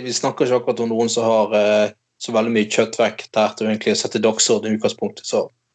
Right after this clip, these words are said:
fuck off United. Noen av oss har faktisk lyst til å ta vare på norske rovdyr, og vi, vi vil gjerne ha en nyansert debatt, hvis det er mulig, takk. Ikke det der polariserte pisspreiket til disse Senterpartiordførerne. Ja,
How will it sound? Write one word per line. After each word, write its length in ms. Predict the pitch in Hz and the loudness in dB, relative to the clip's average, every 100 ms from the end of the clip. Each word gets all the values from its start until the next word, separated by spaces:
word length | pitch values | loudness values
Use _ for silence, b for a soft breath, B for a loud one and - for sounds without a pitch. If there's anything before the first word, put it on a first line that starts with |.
| _ _ B B B _ | _ _ B B B _
fuck 220 | - 120 139 | -2 2 2
off 160 | 123 | 2
United. 520 | 139 127 123 120 110 | 2 2 2 2 0
Noen 240 | 117 127 131 | 0 2 2
av 100 | 113 | 2
oss 160 | 107 120 | 0 0
har 80 | 101 | -2
faktisk 320 | 110 110 107 | -4 -6 -2
lyst 180 | 113 - | -2 0
til 80 | 110 | -2
å 60 | 113 | 0
ta 60 | |
vare 360 | 110 107 110 113 | 0 2 2 0
på 120 | 113 101 92 113 117 | 2 2 4 2 -2
norske 320 | 113 - - | -6 -6 -2
rovdyr, 440 | 107 107 110 101 107 | 2 2 4 2 2
og 280 | 101 104 101 B B B | 2 0 -6 B B B
vi, 140 | 131 120 | -10 -6
vi 60 | 117 | 0
vil 160 | 120 | 4
gjerne 240 | 117 120 120 | 4 4 4
ha 160 | 120 | 4
en 160 | 117 123 - | 0 -4 -10
nyansert 960 | 143 123 123 117 - - 123 101 - 127 | -4 0 2 2 0 2 2 0 -8 -4
debatt, 480 | 110 104 - - - - | 0 0 -2 -8 -10 -6
hvis 160 | 135 - | -4 0
det 80 | 135 | 0
er 100 | 117 | 2
mulig, 300 | 113 117 101 95 - _ _ - | 2 2 2 -2 -10 _ _ -4
takk. 320 | 107 - - _ _ _ | -4 -4 -18 _ _ _
Ikke 220 | 123 143 | -6 0
det 100 | 131 | 2
der 300 | 127 117 110 110 | 2 4 2 0
polariserte 640 | 123 107 104 - 120 - 113 | -2 -2 -2 0 -2 -2 -12
pisspreiket 720 | - 123 - - 107 110 - - | -8 -4 -2 0 0 0 -6 -4
til 160 | 113 | -4
disse 260 | 110 107 110 104 - B B - | -2 0 0 0 -6 B B 2
Senterpartiordførerne. 1160 | 113 104 113 - 104 110 107 110 98 95 104 - _ _ _ - | 2 4 -2 -2 -2 0 2 4 4 2 -2 -10 _ _ _ -20
Ja, 80 | - | -4